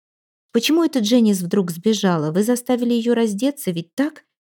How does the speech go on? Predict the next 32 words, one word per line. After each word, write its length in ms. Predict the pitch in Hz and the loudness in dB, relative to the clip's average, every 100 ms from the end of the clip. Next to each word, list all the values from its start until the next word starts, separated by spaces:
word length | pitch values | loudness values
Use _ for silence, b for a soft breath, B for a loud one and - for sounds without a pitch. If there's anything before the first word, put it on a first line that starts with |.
| _ - | _ -10
Её 280 | 165 165 | -6 -2
лицо 300 | 170 170 - | 0 -2 -2
разгладилось, 800 | 175 175 160 175 254 233 226 214 | -2 -2 -2 -2 0 0 0 0
но 100 | 190 | -4
тут 240 | 180 196 190 | -4 -4 -2
же 140 | 202 | -4
снова 360 | 202 175 170 170 | -4 -2 -2 -2
помрачнело. 840 | 175 180 180 180 - 170 156 151 - b b _ | -2 -2 -2 -4 -6 -6 -6 -8 -12 b b _
«Она 180 | 240 285 | 2 2
сидит 380 | 285 311 294 - | 2 2 2 0
в 40 | |
своём 320 | - 175 180 | -2 0 2
месте 380 | 220 202 175 160 | 2 2 0 -4
в 40 | 165 | -2
автобусе 580 | 196 - 175 165 - | -2 -2 -2 -4 -4
и 40 | 202 | -6
плачет. 460 | 202 208 160 - | -2 -4 -4 -8
Что 300 | - - 269 | -12 -2 0
вы 160 | 208 170 | 0 -2
с 120 | - | -2
ней 220 | 202 196 | 0 0
сделали?» 720 | 170 151 165 214 175 131 - _ _ _ _ _ - | -2 -8 -4 -2 -2 -6 -12 _ _ _ _ _ -10
Арминтроуд 720 | 170 165 160 190 254 254 - | -4 -4 -2 0 0 0 -2
поднял 340 | 170 165 175 175 | -4 -2 -2 -4
карту. 560 | - 165 202 - - B B B B B _ - | -6 -6 -8 -14 -18 B B B B B _ -12
«Я 320 | 147 135 240 | -6 -2 -2
всего 480 | - - 254 170 180 | -2 0 0 2 2
лишь 280 | 240 - | 0 -4
показал 520 | - - 151 156 151 196 | -12 -8 -8 -4 -2 0
ей 200 | 175 175 | 0 0
вот 260 | 165 170 | -2 -4
это». 320 | - - - | -10 -12 -16